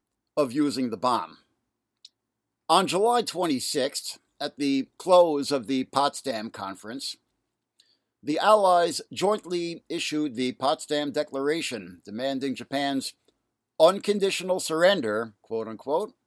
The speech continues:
and warning of prompt and utter destruction, quote unquote, if it failed to comply, hinting at,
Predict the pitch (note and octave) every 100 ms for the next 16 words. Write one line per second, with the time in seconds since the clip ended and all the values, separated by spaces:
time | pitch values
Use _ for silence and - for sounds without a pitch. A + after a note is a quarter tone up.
0 | _ _ _ _ _ - D3+ D3+ D#3+ C4
1 | C#4+ A#3 F#3+ G#3+ G#3 E3 E3 E3 C3+ C3
2 | _ _ _ _ _ _ - E3+ F#3+ B3
3 | - - - G3 G3 D#3 - F#3 G3 F#3
4 | F3 - C#3+ C#3+ - F#3+ A3+ - D#3 A2+
5 | F#2 E2+ C#2+ _ _ _ _ _ _ -
6 | C#3 A#2 _ A#2+ G#2 G#2 - A#2 D3+ -
7 | _ D#3 D#3+ D3+ - D#3+ D3+ - A#2 -
8 | D3+ B2+ G#2 B2 _ _ _ _ _ _
9 | - A#3 C#4 - G#3+ F#3 - - B2 B2
10 | -